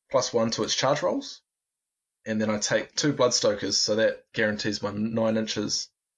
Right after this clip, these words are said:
Um, so, so that was really the basis, and then I was trying to find a, a unit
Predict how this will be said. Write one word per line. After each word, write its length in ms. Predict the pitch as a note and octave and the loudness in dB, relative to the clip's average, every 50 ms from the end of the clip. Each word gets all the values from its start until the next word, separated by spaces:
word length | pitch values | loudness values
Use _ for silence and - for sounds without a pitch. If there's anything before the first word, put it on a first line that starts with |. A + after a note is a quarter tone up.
| _ _ _ _ _ _ _ _ _ - | _ _ _ _ _ _ _ _ _ -4
Um, 460 | A2 G#2+ G#2 G#2 G#2 G#2 G#2 G#2 G#2 _ _ _ _ _ _ _ _ _ - | -2 -2 0 -2 -2 -4 -6 -8 -10 _ _ _ _ _ _ _ _ _ -8
so, 240 | - - A#2+ A2 - | -4 -2 -2 -2 -2
so 160 | - - C3 | -4 -2 2
that 160 | A#2+ C3+ A#2 | 2 2 2
was 140 | C3 A#2+ G#2+ A#2+ | 2 0 0 0
really 140 | A2+ G#2 | 0 0
the 80 | G2+ - | 0 -2
basis, 500 | - G2+ G#2+ A2+ - - - - - - | 0 0 0 0 0 -2 -2 -4 -4 -4
and 100 | G#2 G#2 | -2 -2
then 80 | A2+ A#2 | 0 0
I 40 | |
was 100 | A2 G#2 | 0 0
trying 160 | - A2+ G2+ G#2 | 0 -2 -2 -2
to 40 | G#2 | -2
find 260 | - G#2 G2+ G2+ G#2 | -4 -6 -4 -2 0
a, 240 | G2+ G2+ G#2 G2+ - _ _ _ _ - | 0 0 0 -2 -6 _ _ _ _ -4
a 80 | A2 A2 | -2 -2
unit 420 | G#2+ G#2+ A#2 A#2+ A#2 A2+ G#2+ - | 0 2 2 2 2 2 0 0